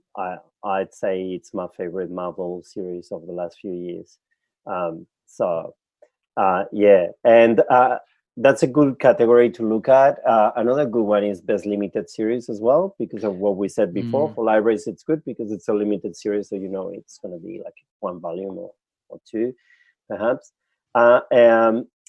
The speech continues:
Speaker 1: another one that I was really happy about is Best Graphic Album, which, uh, went to Are You Listening by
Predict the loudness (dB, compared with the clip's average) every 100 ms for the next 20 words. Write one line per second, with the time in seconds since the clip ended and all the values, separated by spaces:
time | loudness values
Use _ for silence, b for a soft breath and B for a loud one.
0 | _ 0 2 4 6 6 6 8 8 4
1 | 0 -2 0 0 -2 -4 -4 -2 0 0
2 | 0 -4 -6 -6 -4 -6 -12 _ 0 2
3 | 0 -12 -4 -2 -2 -4 0 2 2 0
4 | -2 -8 -8 -10 -12 -10 -4 -2 -2 -2
5 | -4 -4 -4 -4 -4 0 0 0 -2 -2
6 | -2 -2 0 -2 0 0 2 0